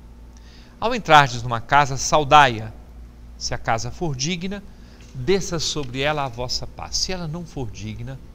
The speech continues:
volte para vós a vossa paz." Caríssimo irmão, caríssima irmã,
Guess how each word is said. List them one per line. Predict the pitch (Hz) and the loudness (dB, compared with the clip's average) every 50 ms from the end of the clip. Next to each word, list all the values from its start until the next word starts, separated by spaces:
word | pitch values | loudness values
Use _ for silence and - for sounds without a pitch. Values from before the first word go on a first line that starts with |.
| - - - - - - - - - - - | -20 -20 -20 -20 -20 -20 -20 -20 -20 -20 -16
volte | - 113 110 131 156 170 180 175 160 - - 156 | -14 -10 -2 0 2 2 2 0 -4 -8 -10 -10
para | - - - 131 123 120 104 98 | -10 -6 -4 -2 -2 -2 -2 -4
vós | - - 104 107 117 127 127 - - - - - - - - - - - | -6 -4 -2 -2 -2 -2 -2 -4 -4 -4 -4 -6 -6 -10 -16 -18 -10 -8
a | 107 101 | -6 -6
vossa | 95 92 107 113 123 135 135 - - - - 147 151 139 - - - - - - - - | -6 -4 -2 -2 -2 0 2 0 0 0 -2 -4 -8 -12 -14 -18 -20 -20 -20 -20 -10 -6
paz." | 127 - - - - - - - - - - - - - - - - - - - - - - - - - - - - - - - | -6 -6 -6 -8 -8 -8 -8 -8 -8 -10 -14 -18 -20 -20 -20 -20 -20 -18 -18 -18 -18 -16 -16 -18 -18 -18 -20 -20 -18 -18 -18 -2
Caríssimo | - 135 131 131 127 - - - 131 123 | 0 0 0 0 -2 -4 -6 -8 -8 -8
irmão, | 113 98 98 110 123 143 160 175 160 | -8 -6 -4 -2 0 0 0 -2 -2
caríssima | 135 - 139 123 127 120 - 120 117 117 | -4 -6 -6 -4 -4 -6 -8 -8 -8 -8
irmã, | 117 110 131 175 196 | -6 -2 0 0 0